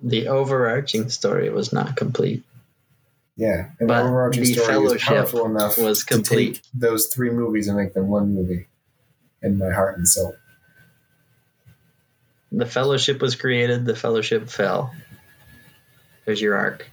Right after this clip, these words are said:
Speaker 2: There is an arc, but it's not the arc.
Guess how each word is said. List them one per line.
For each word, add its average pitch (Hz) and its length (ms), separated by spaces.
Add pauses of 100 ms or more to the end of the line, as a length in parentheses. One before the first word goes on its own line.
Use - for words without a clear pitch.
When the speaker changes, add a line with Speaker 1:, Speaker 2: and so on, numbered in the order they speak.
(1400)
Speaker 2:
There 139 140
is 147 180 (140)
an 139 180
arc, 98 460
but 104 100
it's - 160
not 107 100 (180)
the 107 200
arc. - 380